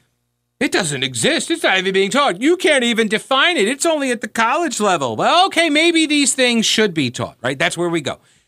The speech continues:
Then, uh, what, what else? Voter I D, same thing. Vote fraud. Vote fraud doesn't happen. And then you show them examples of it happening, and then it's like, "Oh, well, okay, maybe a couple of places."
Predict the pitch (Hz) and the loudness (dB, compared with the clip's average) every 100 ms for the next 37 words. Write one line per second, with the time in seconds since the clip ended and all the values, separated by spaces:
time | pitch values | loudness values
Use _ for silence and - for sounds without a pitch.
0 | _ 147 220 262 254 226 _ - 185 190 | _ -2 0 0 -2 -6 _ -4 0 0
1 | 196 196 175 120 120 151 208 214 202 190 | 0 0 0 -2 -2 0 2 2 2 0
2 | 175 214 226 175 170 180 170 277 - 262 | -2 -2 0 0 2 2 4 2 2 0
3 | 156 123 180 294 381 202 139 135 127 131 | 0 0 -2 -2 -2 -2 -4 -4 -2 -2
4 | 247 349 359 180 160 123 131 127 110 120 | -2 -2 -2 0 -2 0 -2 -2 -4 -4
5 | 120 120 120 117 208 240 226 220 147 131 | -4 -4 -4 -2 -2 -2 -4 -4 -2 -4
6 | 123 196 285 269 262 240 226 214 202 190 | -2 -2 0 0 0 0 0 -2 -2 -2
7 | 190 175 170 165 147 123 123 - | -2 -2 -2 -2 -2 -2 -2 -4